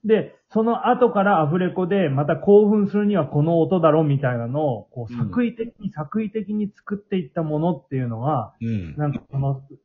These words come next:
Speaker 2: あの、威力っていうのはものすごく炸裂してるなと。
Speaker 1: 確かにそうですね。
Speaker 2: うん。思いましたね。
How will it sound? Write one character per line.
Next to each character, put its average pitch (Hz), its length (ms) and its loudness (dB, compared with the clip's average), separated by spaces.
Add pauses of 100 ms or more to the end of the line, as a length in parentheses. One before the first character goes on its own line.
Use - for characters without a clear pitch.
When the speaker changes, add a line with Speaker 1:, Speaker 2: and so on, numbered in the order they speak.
(540)
Speaker 2:
あ 117 140 -8
の、 110 420 -8 (380)
威 185 100 0
力 165 280 2
っ - 20 -2
て - 220 -10
い 113 40 -4
う 110 40 -6
の 104 80 -8
は 98 60 -8
も 110 140 -4
の 151 100 0
す 156 100 -4
ご 147 100 -2
く - 80 -8
炸 135 240 -4
裂 147 240 2
し 143 100 -6
て 147 80 -2
る 131 140 0
な 123 240 0
と。 95 220 -16 (340)
Speaker 1:
確 - 260 -12 (140)
か 69 40 -20
に 69 80 -20
そ 85 200 -16
う 78 40 -14
で 73 60 -12
す - 160 -18
ね。 120 180 -6
Speaker 2:
う 113 140 -6
ん。 107 60 -10 (680)
思 113 260 -6
い 110 60 -4
ま 110 160 -4
し 95 100 -16
た 87 100 -20
ね。 90 220 -20